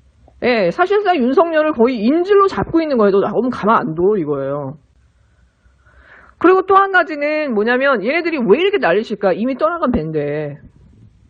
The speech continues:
근데 어저-, 그저께 이제 추미애 장관이나 그 대통령의 인사하는 그 볼 보셨듯이 그냥 가만히 있다가 정말 입에 칼을 물고 칼을 간 상태에서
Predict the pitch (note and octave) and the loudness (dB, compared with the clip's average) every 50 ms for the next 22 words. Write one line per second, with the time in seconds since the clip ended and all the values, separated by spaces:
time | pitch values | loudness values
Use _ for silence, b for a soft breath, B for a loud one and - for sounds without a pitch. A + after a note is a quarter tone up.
0 | _ _ - _ _ b b b b b b b - D4+ F4 F4+ D4+ B3 C4+ F4 | _ _ -20 _ _ b b b b b b b -4 -2 2 4 4 4 4 0
1 | D#4+ - - G#3+ - - - D#4 D#4 F4 E4+ - F4 F4 D#4+ C#4+ C4 C#4+ C#4+ C#4+ | -2 -10 -14 -20 -12 -4 -2 0 0 0 -2 -2 -4 -4 -4 -4 -2 -2 0 0
2 | C4+ - B B B B B B B - F#4+ G4+ G4+ G4+ G4 F4+ E4 D#4 D4+ D4 | -2 -2 B B B B B B B -2 0 0 0 2 0 0 2 2 0 0
3 | C#4 C4+ C4 C4+ C4+ C4+ C#4 C4 A3 - - - _ _ _ _ _ _ _ _ | 0 0 0 2 2 2 2 2 0 -2 -6 -12 _ _ _ _ _ _ _ _
4 | _ _ _ - _ _ _ _ _ _ _ - - - C#4 B3+ B3+ A3 - D#4+ | _ _ _ -20 _ _ _ _ _ _ _ -14 -4 -2 2 2 2 2 2 -2
5 | E4 E4+ D#4+ D#4+ D#4+ D#4 B3 A3 A3+ B3+ C#4+ D4 C#4+ C#4 C4+ E4 D4+ C#4 C4+ C4 | -2 -2 -2 -2 0 0 0 0 2 2 2 2 4 2 0 0 -2 -2 0 0
6 | B3 B3+ C#4 C4+ A3 G3 - C4 C4+ C4 A#3 G#3 A#3 A#3+ B3+ B3 - A3+ A3+ A3+ | 2 2 2 2 0 -2 -2 -2 -4 -4 -4 0 2 2 2 2 0 0 0 0
7 | A3+ G3 F3+ - C4 C#4 B3+ F#3+ - B B B B B - E4+ A4 G4+ - - | 0 -2 -6 -4 -2 -2 0 -2 -2 B B B B B -4 -4 -2 -2 -2 -4
8 | C4 E4 F#4 G4 F#4+ B3 A#3 - A3+ G#3 A#3+ B3+ A3+ A3 - B3 C4 C#4 A#3+ A#3 | 0 0 0 0 0 -2 -2 0 0 0 2 0 -2 0 -2 0 0 0 0 2
9 | A#3+ B3 B3 - - B4 C5+ C5+ A#4+ A4 F#4+ C#4+ D#4 - - G#4+ A4 F#4+ E4 B3 | 0 0 0 0 2 2 4 4 4 2 0 0 -2 -2 -2 0 0 0 0 0
10 | - F#3 G#3 B3 B3 A3 A#3 - - F#3+ F3+ F3+ A#3 A#3+ A#3 F#3+ D#3 | 0 0 0 2 0 0 0 0 2 2 2 2 2 2 0 0 0